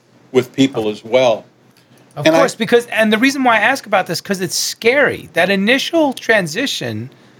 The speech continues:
Speaker 2: can be scary, right?
Speaker 1: Oh, it's, it's, it's totally scary.
Speaker 2: I mean,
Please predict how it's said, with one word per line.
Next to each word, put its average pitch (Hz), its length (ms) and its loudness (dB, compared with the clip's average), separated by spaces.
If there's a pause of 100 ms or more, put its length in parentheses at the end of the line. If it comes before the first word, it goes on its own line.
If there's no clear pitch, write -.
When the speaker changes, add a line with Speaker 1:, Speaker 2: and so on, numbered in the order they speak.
(300)
Speaker 2:
can 208 220 0
be 170 160 -4
scary, 190 520 -2
right? 143 320 0
Speaker 1:
Oh, 160 200 6
it's, - 260 -14 (140)
it's, - 320 -2 (440)
it's - 280 0 (100)
totally 247 360 0
scary. - 200 -6
Speaker 2:
I - 40 0
mean, 202 200 -2